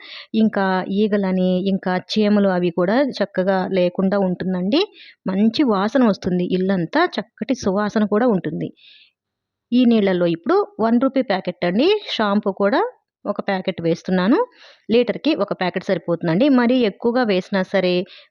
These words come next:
మనం, ఆ, ఫ్లోర్ క్లీన్ చేసేటప్పుడు ఏమవుతుందంటే నురగలాగా ఫామ్ అయిపోతుందండి. త్వరగా ఆరదు, జారిపోతుందన్నమాట. కాబట్టి లీటర్కి వన్ రూపీ ప్యాకెట్ ఒకటి సరిపోతుంది. ఇప్పుడు లాస్ట్‌గా చూడండి, చక్కగా ఇల్లంతా మంచి వాసన, అలాగే ఈగలు,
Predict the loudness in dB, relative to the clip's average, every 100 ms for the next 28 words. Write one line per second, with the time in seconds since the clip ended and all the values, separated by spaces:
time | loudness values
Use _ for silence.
0 | -2 0 0 0 0 0 0 -2 0 0
1 | 0 0 0 0 -2 -4 -6 -2 -2 0
2 | -2 -4 -4 -2 2 2 2 2 2 0
3 | -2 -4 -4 -4 -6 -4 -2 -2 0 0
4 | 0 0 0 0 -2 -2 -2 0 0 0
5 | -2 -6 -6 -6 -4 -2 -4 -6 -20 -20
6 | _ -4 -2 -2 -2 -2 -2 -2 -2 -4
7 | -6 -6 -2 0 0 -2 -2 -2 -2 -2
8 | -2 -2 -2 -2 0 2 2 0 0 0
9 | 2 0 -2 -2 -2 0 2 2 2 -2
10 | _ -20 _ _ -6 -4 0 0 0 0
11 | 2 2 2 -2 -2 -2 -2 -2 -2 -2
12 | -2 0 0 2 0 2 2 2 2 0
13 | 2 2 2